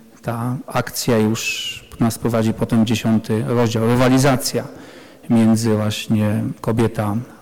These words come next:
mądrość i kobieta głupota. I, e, ob-, ob-, obie się pojawiają w dziewiątym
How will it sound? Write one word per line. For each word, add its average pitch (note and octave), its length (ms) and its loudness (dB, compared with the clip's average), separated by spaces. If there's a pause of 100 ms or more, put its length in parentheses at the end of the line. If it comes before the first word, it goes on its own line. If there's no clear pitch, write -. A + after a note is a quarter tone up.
(140)
mądrość C#3+ 880 2
i A#2+ 260 2 (420)
kobieta A2+ 680 -2 (180)
głupota. A#2+ 520 -2 (1040)
I, A2 480 4 (220)
e, A2 40 -2 (760)
ob-, C3 220 0
ob-, C#3+ 160 2
obie D3 300 4
się B2+ 180 0
pojawiają B2+ 500 4
w A#2+ 80 0
dziewiątym B2 680 2